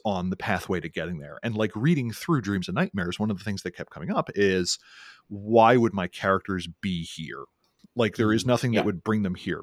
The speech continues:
Speaker 1: But the book kind of clearly indicates that the Trod may take you through one of these places,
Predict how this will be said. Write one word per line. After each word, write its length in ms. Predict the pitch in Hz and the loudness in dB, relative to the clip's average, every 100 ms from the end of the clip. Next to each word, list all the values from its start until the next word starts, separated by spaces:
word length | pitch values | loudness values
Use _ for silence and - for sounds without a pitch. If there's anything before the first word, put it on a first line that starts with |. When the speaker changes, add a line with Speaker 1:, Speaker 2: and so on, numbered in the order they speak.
| - | -6
Speaker 1:
But 100 | 123 | -4
the 80 | 117 | 0
book 240 | 151 - | 0 0
kind 180 | - 139 | -2 -2
of 120 | 120 | 0
clearly 400 | - 254 247 127 | -2 0 0 0
indicates 580 | 147 135 - 80 80 - | 0 0 0 -4 -2 -2
that 360 | 95 90 90 - - - _ | 2 2 0 -4 -18 -20 _
the 80 | 107 | -6
Trod 480 | - 131 127 135 90 | 0 4 6 4 2
may 300 | 95 123 156 | 2 4 2
take 400 | - 143 139 - | 0 -2 -2 0
you 160 | 110 | 0
through 340 | 92 - 113 214 | 0 0 2 2
one 260 | 90 85 | 2 -2
of 140 | 82 73 | -4 -6
these 260 | 85 82 | -8 -8
places, 720 | - - 76 - 71 60 - | -8 -8 -6 -6 -8 -4 -6